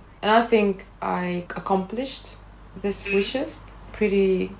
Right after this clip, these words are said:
nicely. But I agree with you that it's not still enough and there's a lot of visibility that's missing for the artists. I don't know if it's because the percentage, the amount of artists, the amount of clubs and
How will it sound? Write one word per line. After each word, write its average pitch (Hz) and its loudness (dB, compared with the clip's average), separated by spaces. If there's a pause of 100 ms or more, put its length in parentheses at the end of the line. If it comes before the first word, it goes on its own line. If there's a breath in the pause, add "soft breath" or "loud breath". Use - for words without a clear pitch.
(220)
nicely. 226 -4
But 247 2
I 262 6
agree 269 4
with 247 2
you 202 2
that 185 0
it's - 0
not 185 4
still 175 2
enough 170 2
and 165 -2
there's 170 -2
a 180 -6
lot 165 2
of 165 -2 (140)
visibility 170 0
that's 165 0
missing 185 2
for - -6
the 165 -4
artists. 233 0
I 214 8
don't 254 8
know 277 8
if 247 4
it's 233 0
because 226 4
the 220 0
percentage, 226 8
the 208 6
amount 202 8
of 180 -2
artists, 175 2 (1080)
the 202 6
amount 190 6
of - -2
clubs - 2
and 170 0